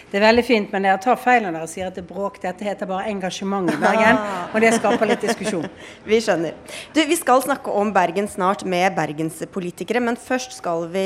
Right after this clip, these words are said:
Speaker 2: til en annen storby, nemlig Oslo. Der har det handlet mye om gjem-, gjengkriminalitet og unge kriminelle gjengangere de siste dagene.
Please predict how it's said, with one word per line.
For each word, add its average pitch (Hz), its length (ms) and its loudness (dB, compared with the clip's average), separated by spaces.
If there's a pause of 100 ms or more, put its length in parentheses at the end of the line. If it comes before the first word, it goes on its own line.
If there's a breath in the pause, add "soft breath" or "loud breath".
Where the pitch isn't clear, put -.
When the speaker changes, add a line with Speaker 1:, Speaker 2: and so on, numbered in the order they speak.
(280)
Speaker 2:
til 190 160 -6
en 208 100 -2
annen 165 300 -2
storby, 170 480 -4
nemlig 185 260 -2
Oslo. 277 440 0 (280 loud breath)
Der 190 140 4
har 311 80 6
det 226 80 4
handlet 185 320 0
mye 170 240 0
om 202 80 -2
gjem-, 196 320 0
gjengkriminalitet 170 1300 0
og 196 160 -2
unge 180 460 -2 (100)
kriminelle 180 480 -6
gjengangere 156 560 -6
de 180 80 -4
siste 175 340 -12
dagene. 165 440 -2